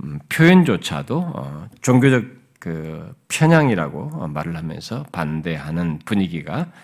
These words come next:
전 세계적으로 만들어져서 아예 거부감까지, 아, 드러내고 있습니다. 아, 그러나 우리는, 어, 온 세상이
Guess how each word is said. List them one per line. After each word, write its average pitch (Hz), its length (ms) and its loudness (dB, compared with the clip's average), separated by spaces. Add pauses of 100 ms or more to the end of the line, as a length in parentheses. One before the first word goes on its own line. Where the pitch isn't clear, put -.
전 80 320 -8
세계적으로 76 640 -8
만들어져서 78 880 -10
아예 98 400 -2 (260)
거부감까지, 127 880 -4
아, - 120 -18
드러내고 69 680 -16
있습니다. - 600 -14 (1500)
아, 110 240 -4
그러나 165 260 8
우리는, 175 500 6
어, 131 240 4
온 196 200 8
세상이 180 680 4